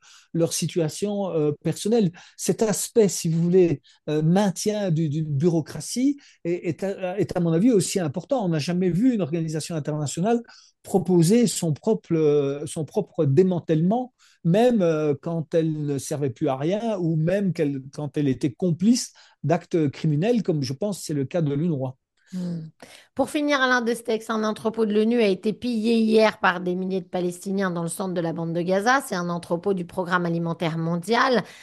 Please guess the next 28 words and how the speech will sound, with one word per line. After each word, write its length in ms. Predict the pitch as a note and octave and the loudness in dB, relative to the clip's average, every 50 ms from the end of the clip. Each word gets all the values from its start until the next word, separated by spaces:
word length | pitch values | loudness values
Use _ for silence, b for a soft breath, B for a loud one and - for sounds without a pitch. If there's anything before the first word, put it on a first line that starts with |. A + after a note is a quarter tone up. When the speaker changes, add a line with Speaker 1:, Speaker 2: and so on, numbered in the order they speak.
| B B B B - - | B B B B -4 0
Speaker 2:
Euh, 260 | F#3+ F#3+ F3+ F3+ F3+ - - | 0 2 2 0 0 -2 -4
on 100 | F3+ F3 | -6 -2
peut 160 | E3+ - C4 | 0 0 0
comprendre 560 | B3+ - A3 G3+ - - - A3 G#3+ G#3 F#3 | 0 0 -2 -2 -2 -2 0 0 0 0 -2
que, 300 | - G#3 F#3+ F#3 F3+ F3 F3 | -2 -2 0 0 0 -2 -4
que 140 | - - | -2 -2
les 180 | F#3+ F3+ F3+ F3+ | 0 0 0 -2
gens 160 | E3+ F3+ F3+ | -2 -4 -6
ont 80 | F#3+ G3+ | -6 -8
faim, 240 | - - D4 D4 C#4 | -2 0 0 2 4
mais 120 | B3 A#3 | 4 4
alors 200 | G#3+ G#3 G#3 G#3 | 4 4 4 2
justement, 460 | G3 G#3+ A3+ A3+ - B3 B3+ C#4+ D4+ | 0 -4 -6 -2 -2 -2 -2 -2 -2
quelle 180 | D4 C4+ A#3 A3+ | -2 0 0 0
est 80 | A#3 | 0
la 120 | G#3+ G#3 G3+ | 0 0 -2
crédibilité 680 | - - C4 B3 A#3 A#3+ A3 A3+ A3+ A3 A3+ A3+ A3 G#3+ | -4 -6 -8 -6 -4 -4 -4 -2 -2 -2 -2 -2 -2 0
de 80 | G3 | 2
l'onu 280 | G#3 A3 A#3 C4 D4+ D4 | 2 2 2 0 -2 -2
pour 180 | - A#3+ A3 B3+ | -2 -4 -4 -2
venir 400 | G#3 A#3+ B3+ B3+ B3 A#3+ A#3 A#3 | -2 -2 0 0 0 0 0 0
dire 240 | G#3 A#3 A#3 A#3 | 0 -2 -2 -2
que 140 | - - F#3+ | -2 -4 -4
G 180 | F3 D#3+ G#3+ A3 | -2 0 0 2
F 180 | A3 G#3+ - - | 2 0 -2 -6
Chef 340 | - - A3 G#3 F#3+ - - | -6 -4 -4 -4 -4 -6 -8
n'arrive 480 | F#3+ F#3+ G3 G3 G3+ G3 G3 E3 - - | -2 0 0 0 0 -2 -4 -6 -6 0
pas 280 | - A3 G3 F3+ E3 | 2 4 4 4 2